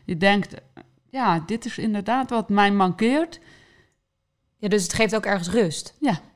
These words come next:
Speaker 2: Ja. Eh, en, en alles wat je, wat je deed die, in die periode, inderdaad, jezelf uithongeren, jezelf snijden, zelfmoordpogingen.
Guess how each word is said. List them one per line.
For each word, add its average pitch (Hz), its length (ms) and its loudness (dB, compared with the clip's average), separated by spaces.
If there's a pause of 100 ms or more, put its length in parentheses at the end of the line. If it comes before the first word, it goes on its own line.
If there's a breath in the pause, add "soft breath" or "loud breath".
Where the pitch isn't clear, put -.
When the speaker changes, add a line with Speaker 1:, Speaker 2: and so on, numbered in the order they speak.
Speaker 2:
Ja. 196 180 -2 (460 loud breath)
Eh, 247 100 -10 (120)
en, 226 260 -2
en 208 260 0
alles 220 260 2
wat 202 180 -2
je, 185 340 0
wat 196 140 -2
je 190 100 0
deed 190 520 0
die, 202 80 -6
in 196 140 0
die 180 80 2
periode, 180 420 -2
inderdaad, 170 320 -4
jezelf 175 240 -6
uithongeren, 185 680 -2
jezelf 170 260 -4
snijden, 180 540 0 (200 loud breath)
zelfmoordpogingen. 185 920 2